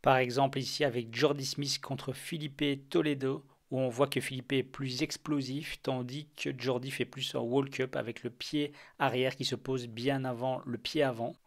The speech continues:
Et en regardant au ralenti, j'ai vraiment l'impression que la différence, c'est que Felipe va tendre ses bras plus tôt, il va cambrer beaucoup plus, donc créer plus d'espace plus rapidement, tandis que Jordi n'a ses bras tendus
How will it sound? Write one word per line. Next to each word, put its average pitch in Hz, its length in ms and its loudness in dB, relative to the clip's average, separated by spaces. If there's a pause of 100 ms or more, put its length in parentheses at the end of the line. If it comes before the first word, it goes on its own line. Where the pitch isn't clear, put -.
Et 139 100 2
en 135 80 6
regardant 147 640 6
au 147 160 6
ralenti, 156 720 2
j'ai 127 180 2
vraiment 156 440 2
l'impression 151 480 0
que - 120 -6
la 135 120 2
différence, 139 580 -2
c'est 135 140 -4
que 139 160 -2
Felipe 160 480 -6
va 147 260 2
tendre 170 480 2
ses 151 180 -2
bras 143 380 2
plus 208 220 -2
tôt, 156 240 0
il 139 80 0
va 139 100 2
cambrer 165 460 4
beaucoup 156 320 2
plus, 175 320 -4
donc 143 180 -4
créer 165 220 -2
plus 208 340 -4
d'espace 185 400 2
plus - 220 -2
rapidement, 151 580 2 (380)
tandis 151 240 2
que 185 120 0
Jordi 151 380 4
n'a 160 100 6
ses 143 140 0
bras 139 160 4
tendus 175 640 0